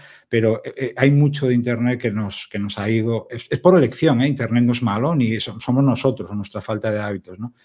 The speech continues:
Pero eso parece como que sumar es mejor, saturar más es mejor, ¿no? Yo no es que haya hecho grandes cosas en mi vida, pero algunas estoy orgulloso. Y siempre que he hecho algo que para mí ha, ha sido significativo es cuando me he concentrado en esta palabra, que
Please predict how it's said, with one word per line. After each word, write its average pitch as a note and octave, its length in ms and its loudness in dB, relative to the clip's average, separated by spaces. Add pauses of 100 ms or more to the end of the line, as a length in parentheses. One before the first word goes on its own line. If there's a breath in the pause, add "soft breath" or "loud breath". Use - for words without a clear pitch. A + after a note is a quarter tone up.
(240 soft breath)
Pero G#2 140 -8
eso A#2+ 200 -2
parece A#2+ 320 0
como B2+ 240 -2
que G#2+ 400 -4 (360)
sumar C3 400 2
es A#2 100 -2
mejor, B2 460 -2
saturar A#2 640 -2
más C3 320 2
es G#2+ 100 -8
mejor, G2+ 400 -8
¿no? A2+ 180 -10 (400 soft breath)
Yo A#2+ 80 2
no C3 60 6
es C3+ 100 2
que F3 120 4
haya D3+ 160 6
hecho C3+ 180 2
grandes A#2+ 320 2
cosas A2+ 220 -6
en A2+ 80 0
mi G#2+ 80 -2
vida, A2+ 200 0
pero A2 160 -6
algunas G#2 300 -4
estoy A2+ 220 0
orgulloso. F#2 680 -6 (480)
Y A#2+ 80 -6
siempre E3+ 500 4
que D3 80 2
he - 20 2
hecho C3 240 -2
algo A#2+ 320 2
que G2 140 -6
para G2+ 240 -6
mí A2+ 180 0
ha, G#2+ 160 -6 (100)
ha - 80 -12
sido G#2 320 -4
significativo G#2+ 840 -4
es C3+ 80 -8
cuando A#2 280 -4
me A#2 120 0
he A#2+ 60 -2
concentrado A#2+ 500 -2
en A2 60 -4
esta G#2 200 -8
palabra, A2+ 500 -4
que G#2 260 -8